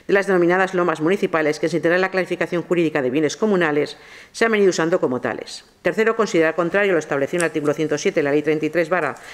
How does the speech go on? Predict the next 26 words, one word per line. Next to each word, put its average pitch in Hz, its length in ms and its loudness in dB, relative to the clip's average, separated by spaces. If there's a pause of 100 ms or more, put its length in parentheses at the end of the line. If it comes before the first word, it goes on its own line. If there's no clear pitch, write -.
(220)
dos 160 140 0
mil 175 160 2
tres 185 140 2
del 160 100 2
Patrimonio 151 340 0
de - 0 -
las 160 60 2
Administraciones 151 420 -2
Públicas, 185 500 0 (360)
lo 202 80 4
recogido 208 260 4
en 262 60 4
el 240 60 2
artículo 202 300 0
siete, 226 540 2
once 175 240 0
y 175 60 4
veinte 190 240 2
de 202 80 4
la 175 60 2
ordenanza 160 500 -2
relativo 170 420 2
a - 20 2
la 190 80 0
adjudicación 151 540 0
preferente 190 800 -2